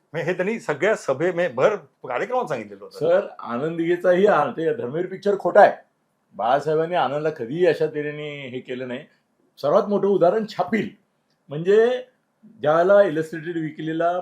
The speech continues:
Speaker 2: मीच स्टोरी केली होती, ती खुशवंत सिंग संपादक होते, की after बाळासाहेब who आणि आनंद दिघे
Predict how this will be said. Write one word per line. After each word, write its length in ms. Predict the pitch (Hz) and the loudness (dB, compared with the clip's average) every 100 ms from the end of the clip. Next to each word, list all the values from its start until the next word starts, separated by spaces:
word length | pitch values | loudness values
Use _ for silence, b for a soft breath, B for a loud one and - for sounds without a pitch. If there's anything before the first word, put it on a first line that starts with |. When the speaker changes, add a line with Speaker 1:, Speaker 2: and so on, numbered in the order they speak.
| 180 | -6
Speaker 2:
मीच 220 | 185 226 - | -4 -4 -6
स्टोरी 300 | - 135 117 | -8 -8 -6
केली 220 | 113 107 | -10 -10
होती, 220 | 98 113 | -14 -16
ती 260 | 151 220 _ | -16 -18 _
खुशवंत 300 | 123 - 127 | -18 -12 -12
सिंग 200 | 120 120 | -10 -10
संपादक 360 | 117 110 117 123 | -10 -6 -4 -4
होते, 340 | 107 101 151 | -6 -6 -8
की 220 | 165 175 | -8 -8
after 360 | 185 123 - 160 | -4 -4 -4 -2
बाळासाहेब 520 | 151 143 139 156 139 | 0 -2 -2 -6 -4
who 120 | 202 | -6
आणि 140 | 208 180 | -4 0
आनंद 280 | 180 139 127 | 0 0 -4
दिघे 220 | 92 | -10